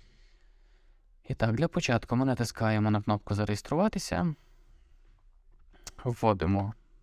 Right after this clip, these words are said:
на адресу нашої електронної пошти та придумуємо, придумуємо надійний пароль.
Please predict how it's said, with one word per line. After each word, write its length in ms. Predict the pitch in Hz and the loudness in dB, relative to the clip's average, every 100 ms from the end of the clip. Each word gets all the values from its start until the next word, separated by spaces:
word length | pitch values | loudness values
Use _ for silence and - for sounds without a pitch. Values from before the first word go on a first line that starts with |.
| - | -12
на 120 | - 104 | -6 -2
адресу 440 | 107 107 101 - | 0 0 0 -4
нашої 360 | 104 50 - 52 | -4 -4 -6 -6
електронної 500 | 50 - - 87 98 | -6 -6 -6 -2 -4
пошти 600 | - 185 202 - - 85 - | -4 -4 -4 -6 -4 -4 -4
та 140 | - - | -8 -6
придумуємо, 960 | - 123 104 110 123 123 120 117 110 123 _ - - _ - - - - - - - - - _ - - - - - - - | -2 -2 2 2 2 0 -4 -6 -8 -10 _ -20 -20 _ -20 -20 -20 -20 -20 -20 -20 -20 -20 _ -20 -20 -20 -20 -20 -20 -8
придумуємо 1300 | 117 110 98 - 135 160 156 151 151 147 147 151 - - | -2 0 -2 -2 0 0 -2 0 0 -2 -4 -10 -18 -14
надійний 840 | - - 104 104 117 127 123 120 117 - | -6 -4 -4 0 2 2 2 2 0 -4
пароль. 460 | - 113 - - | -4 -2 -2 -6